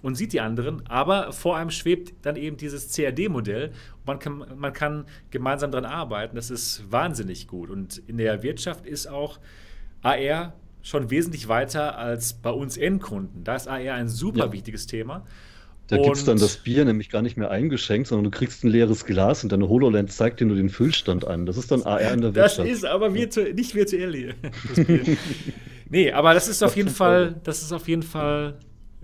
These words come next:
Speaker 1: richtig gut. Und was auch noch anders ist und besser im Vergleich zu HoloLens eins,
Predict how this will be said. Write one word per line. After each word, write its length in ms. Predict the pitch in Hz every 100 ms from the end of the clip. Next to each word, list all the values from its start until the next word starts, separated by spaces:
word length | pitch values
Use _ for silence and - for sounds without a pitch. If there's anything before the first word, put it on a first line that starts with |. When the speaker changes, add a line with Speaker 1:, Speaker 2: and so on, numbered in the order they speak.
| 110
Speaker 1:
richtig 280 | 143 165 127
gut. 200 | - 254
Und 140 | 156 151
was 120 | 156
auch 100 | 196
noch 180 | 180 - - -
anders 380 | - 233 254 117
ist 200 | 131 165
und 100 | 147
besser 320 | 120 214 - 127
im 80 |
Vergleich 400 | 120 120 123 123
zu 160 | 117 131
HoloLens 340 | 139 120 104
eins, 400 | 117 120 214 -